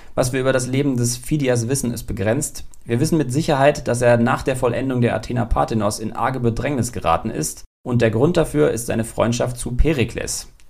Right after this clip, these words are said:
Perikles ist ja, wie beschrieben, der einflussreichste Athener seiner Zeit. Unter seiner Ägide wird die Akropolis neu gebaut. Aber natürlich nicht nur das. Athen wird, wie gesagt, zu einer Großmacht,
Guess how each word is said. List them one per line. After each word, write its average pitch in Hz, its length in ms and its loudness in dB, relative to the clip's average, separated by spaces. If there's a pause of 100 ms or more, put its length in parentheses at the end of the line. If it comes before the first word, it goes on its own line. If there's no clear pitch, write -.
Perikles 139 500 2
ist 120 160 -6
ja, 120 140 2
wie 117 80 2
beschrieben, 117 420 2
der 95 160 0
einflussreichste 104 720 -2
Athener 110 380 0
seiner 92 240 -2
Zeit. 139 360 0 (240)
Unter 113 200 4
seiner 117 260 4
Ägide 117 460 0
wird 107 120 0
die 110 140 -2
Akropolis 110 560 0
neu 101 160 2
gebaut. 101 520 2 (280)
Aber 107 180 2
natürlich 110 460 2
nicht 113 220 0
nur 87 80 -2
das. 135 480 0
Athen 120 460 -2
wird, 120 180 2
wie 113 80 -2
gesagt, 98 340 0
zu - 80 -6
einer 73 140 -8
Großmacht, 120 640 -2